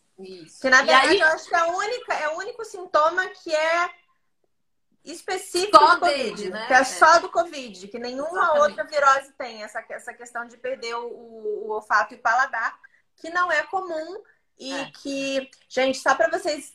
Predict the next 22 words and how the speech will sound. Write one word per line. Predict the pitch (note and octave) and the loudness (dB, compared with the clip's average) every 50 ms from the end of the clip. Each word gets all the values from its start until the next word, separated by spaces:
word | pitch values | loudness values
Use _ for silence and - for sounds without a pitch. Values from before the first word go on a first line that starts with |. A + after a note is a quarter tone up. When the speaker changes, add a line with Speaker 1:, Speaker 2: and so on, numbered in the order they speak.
| _ _ | _ _
Speaker 2:
a | - G3+ G#3+ A3+ | -2 -2 -2 0
gente | A3+ C4 C4 C4 | -2 -6 -10 -6
falou | - D4+ C4+ C4+ C4 | -4 -2 -2 -2 -2
no | C4 C4 | -4 -4
começo | C4+ C#4 B3 B3 B3 C4 A#3 | -6 -6 -6 -6 -6 -4 -2
da | A#3 A3 | 0 4
live, | A3+ B3 C4+ C#4+ D4 C4+ B3+ A#3 A#3 | 6 6 6 6 4 0 -4 -8 -12
a | A3+ | -14
gente | A3+ A#3+ B3 - | -14 -16 -16 -14
vai | B3+ C4 | -14 -12
responder | C4 B3+ C4+ - - C4+ C4 B3+ A#3+ B3 B3+ | -10 -12 -12 -10 -8 -8 -8 -6 -6 -8 -6
perguntas | - C#4 B3+ A#3 G#3+ A3+ A#3 B3 C4+ D4+ D#4+ - D#4+ C#4 C4+ C4+ - - - _ | -6 -8 -8 -8 -10 -8 -8 -6 -8 -8 -6 -4 -4 -4 -4 -6 -8 -14 -20 _
e, | - B3 B3 A#3+ B3 A#3+ A#3+ A#3 A3+ A3 A3 - A3+ A3 A3 A3+ A3+ - - | -20 -18 -18 -16 -14 -14 -14 -14 -16 -18 -16 -12 -12 -10 -10 -10 -12 -12 -4
e, | A3+ | 0
e | A3 | 0
afins | A3 A3 - - B3 A#3+ C4+ C#4+ | 0 0 0 -6 -6 -6 -6 -4
no | B3+ B3+ C4+ | -2 -4 -4
final, | C4 - D#4+ C#4+ C4+ A#3+ A3 A#3+ C4 - - | -4 -8 0 4 6 6 8 6 6 4 6
tá? | C#4 A#3 A3+ B3+ C#4 | 6 6 6 6 4
Do, | B3 B3 A3+ G#3 F#3+ G3 | 0 -6 -10 -10 -12 -12
do | G3 G3 G#3+ G#3+ | -12 -12 -10 -8
bate-papo. | G#3 G#3 G#3 A3+ - - _ - G3+ F3+ F#3+ G#3 A#3 - _ E4+ F4+ | -6 -6 -6 -8 -10 -14 _ -4 -2 0 0 0 -2 -4 _ -16 -18